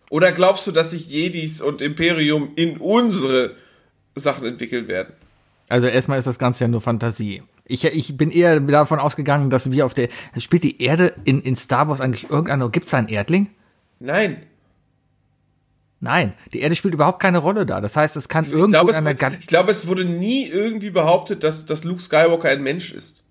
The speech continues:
Speaker 1: Er sieht halt für uns nur aus wie ein Mensch, aber
Speaker 2: Ja, kann ja, kann ja sein, ja, aber, aber
Speaker 1: also
Speaker 2: trotzdem
Speaker 1: wir können
Speaker 2: ist
Speaker 1: so,
Speaker 2: ja
Speaker 1: wir können sogar davon ausgehen, dass die, dass die Spielfiguren, die damals erzeugt wurden,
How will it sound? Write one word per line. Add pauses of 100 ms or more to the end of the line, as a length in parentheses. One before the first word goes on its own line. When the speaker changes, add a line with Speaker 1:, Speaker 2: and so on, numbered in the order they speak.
(680)
Speaker 1:
Er
sieht
halt
für
uns
nur
aus
wie
ein
Mensch,
aber
Speaker 2:
Ja,
kann
ja,
kann
ja
sein,
ja,
aber,
aber
Speaker 1:
also
Speaker 2:
trotzdem
Speaker 1:
wir
können
Speaker 2:
ist
Speaker 1:
so,
Speaker 2:
ja
Speaker 1:
wir
können
sogar
davon
ausgehen,
dass
die,
dass
die
Spielfiguren,
die
damals
erzeugt
wurden,